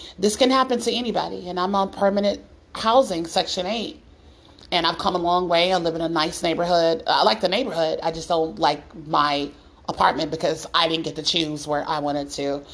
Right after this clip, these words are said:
live as far as the apartment. But the area is nice. It's really, really nice. But sometimes, it, I mean, this is, Bellevue is a very <laughs> rich, rich area.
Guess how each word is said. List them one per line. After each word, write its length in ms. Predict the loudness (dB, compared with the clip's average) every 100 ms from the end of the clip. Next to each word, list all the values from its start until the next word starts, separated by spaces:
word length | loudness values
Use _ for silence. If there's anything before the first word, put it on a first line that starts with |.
| -16 -6
live 240 | 2 4 2
as 120 | 2
far 160 | 2
as 100 | 2
the 60 | -2
apartment. 420 | 0 2 2 -2
But 100 | -2
the 100 | 2
area 280 | 4 6 4
is 120 | -2
nice. 360 | -6 -6 -10 -14
It's 120 | -6
really, 200 | -4 -2
really 200 | -4 -4
nice. 260 | -4 -6 -8
But 140 | -6
sometimes, 580 | -4 0 2 0 -2 -10 -18 -18 -18 -6
it, 200 | -6 0
I 40 | 2
mean, 240 | 4 2
this 180 | -2 -6
is, 120 | -8 -8
Bellevue 400 | 4 4 4 0
is 100 | 0
a 60 | 2
very 300 | 2 2 0
<laughs> 120 | 4
rich, 420 | 2 4 0 2
rich 320 | 2 0 0 2
area. 480 | 2 2 -2 -4